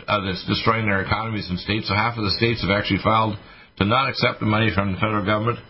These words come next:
to keep their industries paralyzed. So Bi-, Biden basically, one step after another, is losing on every front, including these shut down pipelines like the one that comes across through Montana, et cetera.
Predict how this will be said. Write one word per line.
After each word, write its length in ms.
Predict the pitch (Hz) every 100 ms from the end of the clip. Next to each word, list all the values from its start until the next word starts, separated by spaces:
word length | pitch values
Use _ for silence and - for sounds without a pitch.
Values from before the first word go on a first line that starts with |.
| - - -
to 120 | 104
keep 200 | - 135
their 160 | 113 113
industries 460 | - - 110 104 -
paralyzed. 580 | 127 127 104 82 98 - - - - - -
So 180 | - 131
Bi-, 320 | 113 143 147
Biden 320 | 123 139 175 143
basically, 380 | 139 117 120
one 240 | 113 123 131
step 220 | 139 139
after 240 | 131 113 107
another, 320 | 117 120 107
is 80 | 92
losing 300 | 117 113 107
on 100 | 101
every 180 | 107 92
front, 220 | 117 104
including 420 | 90 87 117 113 104
these 260 | 95 - - - - -
shut 280 | 135 135
down 240 | 117 117 107
pipelines 640 | 120 139 107 98 104 92
like 220 | 92 90
the 200 | 95 87
one 160 | 90 101
that 120 | 95
comes 200 | 101 92
across 380 | 92 101 92 -
through 260 | 92 92 90
Montana, 560 | 92 92 104 113 120
et 40 | 110
cetera. 380 | 110 117 123